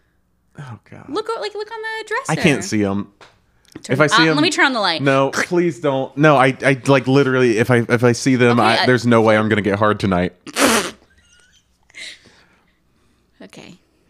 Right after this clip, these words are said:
Speaker 2: I, the lights are, it's fine. I'm sorry. I, I
Speaker 1: Okay.
Speaker 2: won't put them on you.
Speaker 1: Will
Speaker 2: Can
Speaker 1: you
Speaker 2: we,
Speaker 1: put 'em, will you
Speaker 2: can
Speaker 1: just
Speaker 2: you
Speaker 1: put 'em in the
Speaker 2: stop?
Speaker 1: bathroom?
Speaker 2: I, when we,
Speaker 1: Will you just
Speaker 2: when
Speaker 1: put 'em in the
Speaker 2: we,
Speaker 1: bathroom,
Speaker 2: when
Speaker 1: please?
Speaker 2: we
Speaker 1: Just
Speaker 2: did this
Speaker 1: put 'em in the
Speaker 2: cowboy, when we
Speaker 1: bathroom.
Speaker 2: did the cowboy thing for you,
Speaker 1: Uh-huh.
Speaker 2: I didn't break out of character one time.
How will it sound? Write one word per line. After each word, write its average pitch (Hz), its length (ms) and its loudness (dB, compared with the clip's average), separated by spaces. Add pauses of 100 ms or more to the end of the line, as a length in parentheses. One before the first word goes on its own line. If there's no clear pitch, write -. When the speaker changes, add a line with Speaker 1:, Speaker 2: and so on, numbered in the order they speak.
(120)
Speaker 2:
I, 240 140 -2
the 247 100 -6
lights 311 220 -2
are, 269 80 -2
it's - 160 -4
fine. 254 260 -10
I'm 185 120 -10
sorry. 202 280 -6
I, 185 140 -4
I - 120 -4
Speaker 1:
Okay. 233 100 0
Speaker 2:
won't 339 120 -4
put 359 140 -10
them 294 140 -2
on 320 100 -2
you. 311 60 -2
Speaker 1:
Will 131 80 2
Speaker 2:
Can 147 60 0
Speaker 1:
you - 60 2
Speaker 2:
we, 320 40 -2
Speaker 1:
put 160 120 2
'em, 147 140 -4
will 143 80 2
you 165 60 2
Speaker 2:
can 190 100 2
Speaker 1:
just 466 60 2
Speaker 2:
you 508 40 4
Speaker 1:
put - 80 4
'em 180 60 2
in - 60 4
the - 60 2
Speaker 2:
stop? 127 200 2
Speaker 1:
bathroom? 143 200 2
Speaker 2:
I, 349 120 2
when 349 240 0
we, 359 100 4
Speaker 1:
Will - 80 6
you 185 60 2
just 427 160 2
Speaker 2:
when - 20 -2
Speaker 1:
put - 80 -2
'em 208 60 4
in 190 60 4
the 185 40 4
Speaker 2:
we, 165 60 4
Speaker 1:
bathroom, 156 260 2
Speaker 2:
when - 100 2
Speaker 1:
please? 151 160 6
Speaker 2:
we 415 40 4
Speaker 1:
Just 453 140 2
Speaker 2:
did 440 200 0
this 294 160 2
Speaker 1:
put 185 80 6
'em 185 60 6 (400)
in 131 60 0
the 123 60 2
Speaker 2:
cowboy, 117 40 4 (100)
when 285 100 2
we 349 100 2
Speaker 1:
bathroom. - 20 -4
Speaker 2:
did 370 160 -2
the 494 160 0
cowboy 294 400 0
thing 339 220 -2
for 359 100 -2
you, 359 160 2
Speaker 1:
Uh-huh. 294 260 4
Speaker 2:
I 302 40 2
didn't 415 240 -2
break 311 220 0
out 285 140 0
of 262 120 -8
character 226 400 -4
one 180 260 -4
time. 80 380 -10